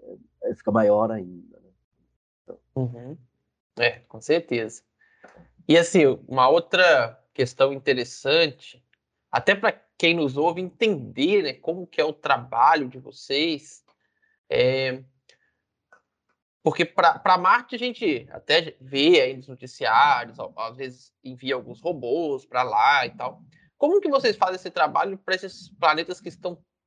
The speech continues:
Speaker 2: distantes, né, em outras galáxias? Porque eu, eu acredito que ainda não é possível enviar um robô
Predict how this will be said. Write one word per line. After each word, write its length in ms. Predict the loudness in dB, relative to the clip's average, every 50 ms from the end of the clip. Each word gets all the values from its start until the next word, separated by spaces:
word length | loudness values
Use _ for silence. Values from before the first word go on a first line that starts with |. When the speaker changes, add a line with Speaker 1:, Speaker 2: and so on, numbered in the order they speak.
| _ -4
Speaker 2:
distantes, 720 | -4 -4 -4 0 4 4 6 6 4 2 0 -6 -14 -12
né, 100 | -12 -10
em 120 | -8 -2 2
outras 400 | 4 4 4 4 2 -6 -8 -4
galáxias? 840 | -2 -2 0 2 2 0 0 -2 -8 -20 -20 -20 -20 _ _ _ _ _ _ _ -20 -20 _ _
Porque 180 | -8 0 4 6
eu, 140 | 6 6 4
eu 160 | 2 0 0 0
acredito 460 | 0 0 -4 -6 -4 -6 -6 -6 -4
que 80 | -4
ainda 140 | -2 -2 -2
não 120 | -4 -4 -6
é 60 | -6
possível 440 | -8 -10 -18 -12 -8 -6 -4 -4 -4
enviar 240 | -4 -2 -2 -2 -2
um 40 | -2
robô 540 | -2 -2 -4 -2 -2 -4 -2 -2 -2 -4